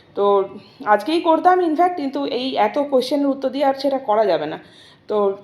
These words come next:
উম, সার্ভিস কোটা না, সার্ভিস কোটা রুরাল এরিয়া ছাড়া দেবে না, প্রথম কথা। আর, আহ, আর রুরাল and ডিফিকাল্ট আর কি। তো সেই ডিফিকাল্ট এরিয়ার মধ্যে আরও কিছু কিছু পড়ে, হিলি রিজিয়ন এগুলো পড়ে। তো, উম, রুরাল এরিয়া মানে সেটা পঞ্চায়েত এলাকা হতে হবে, মিউনিসিপ্যালিটি হলে হবে না।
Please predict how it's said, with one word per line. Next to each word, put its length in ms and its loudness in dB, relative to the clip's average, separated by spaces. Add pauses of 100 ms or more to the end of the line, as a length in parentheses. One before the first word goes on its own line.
(100)
উম, 360 -2
সার্ভিস 380 2
কোটা 240 4
না, 180 2
সার্ভিস 300 0
কোটা 200 2
রুরাল 300 0
এরিয়া 300 0
ছাড়া 260 0
দেবে 220 2
না, 100 -4 (460)
প্রথম 280 0
কথা। 280 2 (340)
আর, 460 6
আহ, 320 0 (200)
আর 240 4 (100)
রুরাল 500 4
and 160 2
ডিফিকাল্ট 560 2
আর 80 -2 (120)
কি। 200 -14
তো 100 -4
সেই 120 -4
ডিফিকাল্ট 520 -4
এরিয়ার 300 -2
মধ্যে 240 0
আরও 200 2
কিছু 220 -8
কিছু 160 -6
পড়ে, 220 0
হিলি 280 -6
রিজিয়ন 380 -4
এগুলো 320 -6
পড়ে। 180 -2 (520)
তো, 400 -2
উম, 220 -6
রুরাল 320 2
এরিয়া 200 2
মানে 160 0
সেটা 160 0
পঞ্চায়েত 480 2
এলাকা 260 2
হতে 180 -4
হবে, 160 0
মিউনিসিপ্যালিটি 600 -4
হলে 160 2
হবে 260 0
না। 160 -8